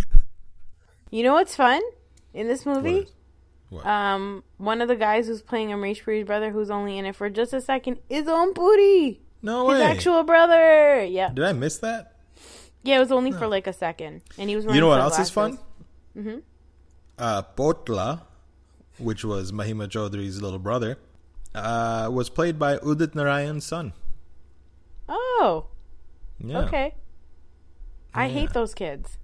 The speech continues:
Speaker 1: I hate kid
Speaker 2: Oh,
Speaker 1: actors.
Speaker 2: okay. One of the other kids in there, uh, is the voice of Minnie Mouse in Hindi.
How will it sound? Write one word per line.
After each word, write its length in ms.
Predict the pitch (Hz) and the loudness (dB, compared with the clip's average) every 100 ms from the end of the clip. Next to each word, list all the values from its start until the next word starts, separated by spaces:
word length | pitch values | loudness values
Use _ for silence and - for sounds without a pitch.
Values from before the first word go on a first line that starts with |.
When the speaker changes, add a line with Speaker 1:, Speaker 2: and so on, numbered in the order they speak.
| - | -6
Speaker 1:
I 140 | 196 | -2
hate 260 | 202 247 240 | 0 -2 -4
kid 160 | 247 | -4
Speaker 2:
Oh, 40 | 220 | -2
Speaker 1:
actors. 420 | 233 - - - | -2 -4 -10 -10
Speaker 2:
okay. 160 | 92 92 - - - - - | -10 -10 -14 -16 -20 -18 -4
One 240 | 113 151 | 0 2
of 60 | 139 | 2
the 80 | 127 | 2
other 200 | 156 135 | 2 2
kids 380 | - 101 92 95 | 0 -6 -8 -12
in 260 | 90 90 | -4 -2
there, 380 | 90 92 117 139 - - | -2 -4 -6 -10 -14 -12
uh, 640 | 104 104 104 104 107 107 - | -6 -4 -4 -4 -4 -6 -6
is 480 | 113 107 104 101 104 | -6 -4 -6 -8 -8
the 120 | 107 | -6
voice 540 | 98 117 123 120 - - - | -4 -2 -2 -2 -8 -14 -8
of 600 | 110 107 104 101 98 95 | -4 -2 -4 -6 -8 -8
Minnie 240 | 110 117 | -6 -6
Mouse 480 | 110 117 131 - - - | -6 -6 -10 -12 -14 -12
in 320 | 110 107 110 | -10 -8 -8
Hindi. 420 | 110 147 104 82 | -8 -8 -8 -12